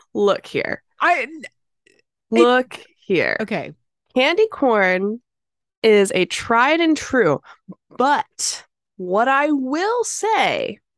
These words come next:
Speaker 1: is that the staple candy isn't actually the candy corn. It's actually the candy pumpkins. And let me tell you
Speaker 2: Yeah,
Speaker 1: why.
Speaker 2: so those can go too. I,
Speaker 1: Oh my
Speaker 2: I,
Speaker 1: God.
Speaker 2: those can go too. <laughs> I hate
Speaker 1: You can
Speaker 2: those.
Speaker 1: go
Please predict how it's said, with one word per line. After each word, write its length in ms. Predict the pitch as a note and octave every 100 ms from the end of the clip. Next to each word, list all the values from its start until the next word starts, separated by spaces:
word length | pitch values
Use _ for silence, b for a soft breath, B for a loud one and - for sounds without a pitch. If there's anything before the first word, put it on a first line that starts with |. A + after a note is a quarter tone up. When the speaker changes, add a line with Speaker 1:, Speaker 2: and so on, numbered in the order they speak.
| _ b b b _
Speaker 1:
is 300 | C4 B3 G#3+
that 360 | G#3 A3 G#3 - _ -
the 200 | F#3+ G3
staple 1040 | - - - - E4 B4 D5 A#3+ D3+ - - -
candy 580 | - F#3+ F3 E3 D#3+ -
isn't 300 | D#4 D#4+ D4
actually 380 | B3+ C4 - B3
the 100 | A3+
candy 320 | - A3+ G#3
corn. 340 | - A#3+ A#3+ D3 b b b
It's 220 | C4+ C4
actually 440 | - B3 - C#4+ B3+
the 100 | A#3+
candy 520 | - - C4 B3+ A#3
pumpkins. 920 | - - C4+ C4 B3 E3+ - - - - b -
And 220 | G3 G#3
let 180 | G3+ G3
me 120 | A#3
tell 280 | A3+ G3 F#3+
you 300 | F3+ F3 F3 B -
Speaker 2:
Yeah, 300 | C#4+ D#4 G#3
Speaker 1:
why. 60 |
Speaker 2:
so 180 | G3 C4+
those 220 | D#4 F4+
can 180 | - F4+
go 220 | A#3 G#3+
too. 400 | G3 B3 G3+ D#3+ -
I, 140 | G#3
Speaker 1:
Oh 180 | E4+ G#4
my 180 | F#4+ A4 -
Speaker 2:
I, 100 | -
Speaker 1:
God. 220 | - B4+ F#3+
Speaker 2:
those 360 | F4 C4+ F#4 G#4
can 140 | B4+ A4
go 200 | C5+ C5+ -
too. 400 | B4 A#4+ - -
<laughs> 60 |
I 80 | F#4
hate 100 | D4+
Speaker 1:
You 220 | D#4 A#4 D5 A4+
can 180 | G#4+ D4+
Speaker 2:
those. 100 | C#4
Speaker 1:
go 320 | F#3+ A3 G3